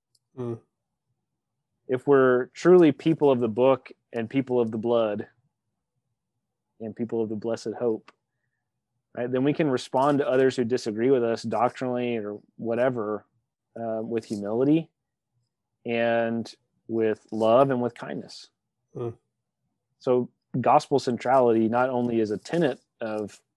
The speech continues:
Speaker 2: evangelical Baptist Catholicity, but like you said earlier, it's the fuel.
Speaker 1: Right.
Speaker 2: The fuel for our churches, it's the fuel for our individual sanctification, it's the fuel for our project.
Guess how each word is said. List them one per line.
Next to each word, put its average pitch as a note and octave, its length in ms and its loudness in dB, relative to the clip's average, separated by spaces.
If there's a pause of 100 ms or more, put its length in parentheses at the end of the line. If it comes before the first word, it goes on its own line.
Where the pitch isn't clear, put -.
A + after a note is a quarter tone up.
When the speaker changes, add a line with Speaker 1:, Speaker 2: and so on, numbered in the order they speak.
(140)
Speaker 2:
evangelical G#2+ 540 -6
Baptist G2+ 420 -8
Catholicity, G2+ 540 -8
but G#2+ 160 -6
like G#2+ 160 -6
you A#2+ 80 -8
said A2 160 -8
earlier, G#2 340 -4
it's F#2 120 -12
the - 80 -14
fuel. - 440 -6 (520)
Speaker 1:
Right. A2+ 220 -10 (460)
Speaker 2:
The A2 80 -6
fuel C3 240 4
for A#2 160 -2
our G#2 80 0
churches, C#3 480 2
it's A2+ 140 -6
the - 40 -18
fuel C3 320 4
for A2+ 240 -6
our G#2+ 180 -2
individual A#2+ 580 0
sanctification, A#2 720 -6
it's G2+ 120 -12
the G2 100 -10
fuel A2+ 300 0
for G#2+ 200 -8
our G2+ 60 -6
project. - 580 -12